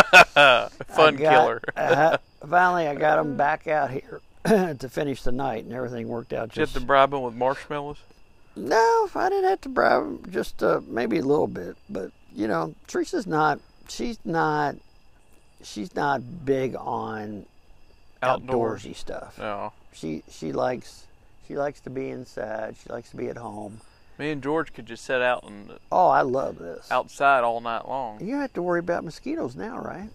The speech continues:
Speaker 2: I don't ha-, I haven't had
Speaker 1: Well,
Speaker 2: one on
Speaker 1: 'cause, 'cause of the fire keeps
Speaker 2: Does that
Speaker 1: them
Speaker 2: keep
Speaker 1: away.
Speaker 2: 'em away?
Speaker 1: Yeah.
Speaker 2: I haven't had any mosquito issues with the fire pit,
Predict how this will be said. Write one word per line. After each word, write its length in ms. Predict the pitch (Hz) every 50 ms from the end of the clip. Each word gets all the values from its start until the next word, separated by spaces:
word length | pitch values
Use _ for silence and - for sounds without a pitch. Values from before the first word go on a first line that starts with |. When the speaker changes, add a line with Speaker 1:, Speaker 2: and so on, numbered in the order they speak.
| - - - - - - - - - -
Speaker 2:
I 120 | 147 -
don't 160 | 320 320 262
ha-, 60 | 175 -
I 160 | - 185 226
haven't 240 | 247 254 220 196 185
had 100 | 196 196
Speaker 1:
Well, 120 | 180 165
Speaker 2:
one 80 | 160 151
on 40 | 196
Speaker 1:
'cause, 460 | 190 175 165 147 127 120 104 - - - -
'cause 240 | - 143 131 120 120
of 80 | 117
the 80 | 110 110
fire 400 | - - 123 135 151 147 120 110
keeps 300 | - - - 120 117 -
Speaker 2:
Does 100 | 143 143
that 80 | - -
Speaker 1:
them 0 |
Speaker 2:
keep 80 | 175 156
Speaker 1:
away. 40 | - -
Speaker 2:
'em 20 |
away? 260 | 151 143 147 151 151 147 143 -
Speaker 1:
Yeah. 260 | - 117 110 107 107 - -
Speaker 2:
I 40 | 165
haven't 220 | 214 262 285 160
had 380 | 156 156 151 147 143 139 - - - - - - - - _ _ _ - _ _ - _ _ -
any 180 | - 156 185 185
mosquito 600 | 180 170 151 - - - 175 175 170 170 165 156
issues 840 | 160 175 143 - - - 151 151 147 143 139 139 139 135 - - -
with 120 | 127 123
the 80 | - 120
fire 300 | - - 123 123 123 120
pit, 460 | - - 135 117 117 117 117 117 -